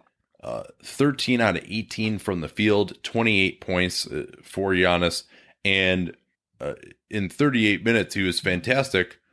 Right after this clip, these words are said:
while he had, you know, three or four dunks. He dunked on, like, three of their five starters in the first half alone, i-, including just obliterating Ibaka on one dunk. Like, he dunks from angles that are just,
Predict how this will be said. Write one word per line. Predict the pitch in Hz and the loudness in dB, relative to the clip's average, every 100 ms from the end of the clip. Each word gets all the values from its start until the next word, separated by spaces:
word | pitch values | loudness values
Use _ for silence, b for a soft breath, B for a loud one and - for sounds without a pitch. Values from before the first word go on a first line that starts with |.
| _ _ | _ _
while | - 90 92 90 90 90 - _ _ _ _ _ _ _ _ | -8 0 2 4 2 0 -6 _ _ _ _ _ _ _ _
he | - 113 117 | -12 -2 0
had, | 147 147 117 - _ - | 2 2 0 -14 _ -8
you | 117 | -4
know, | 107 - | -4 -6
three | - - 208 | -14 -4 0
or | 196 | 0
four | - 147 117 | 0 0 2
dunks. | 120 120 101 | 2 0 0
He | 92 | -4
dunked | - 104 127 | 0 0 0
on, | 95 | -2
like, | 87 82 | -2 -6
three | - 107 127 | -6 2 2
of | |
their | 95 90 | 4 0
five | - 95 101 - | 2 2 2 0
starters | - 98 104 78 76 | 0 2 2 -2 -6
in | 78 | -8
the | |
first | 71 98 98 - | -8 -6 -6 0
half | 98 85 - - | 0 0 -4 -10
alone, | 82 92 113 82 76 - _ _ _ - | -6 -2 0 -2 -6 -14 _ _ _ -10
i-, | 87 - - | -8 -8 -14
including | 71 82 - 123 113 85 | -10 -10 -2 0 0 -2
just | 76 - | -8 -12
obliterating | 82 - 87 117 139 95 85 80 | -16 -8 0 2 4 2 0 -2
Ibaka | 76 - 92 113 - 73 | -4 -2 0 0 0 -4
on | 73 | -4
one | 76 104 92 | -2 -2 -2
dunk. | 82 76 - _ _ _ _ - | -4 -4 -10 _ _ _ _ -6
Like, | 98 | -4
he | 165 | -4
dunks | 170 135 156 196 - | -4 2 2 2 0
from | 139 113 | 0 0
angles | 107 131 147 98 87 | 2 2 0 -2 -2
that | 98 87 | 0 0
are | |
just, | 85 101 - | 0 -2 -4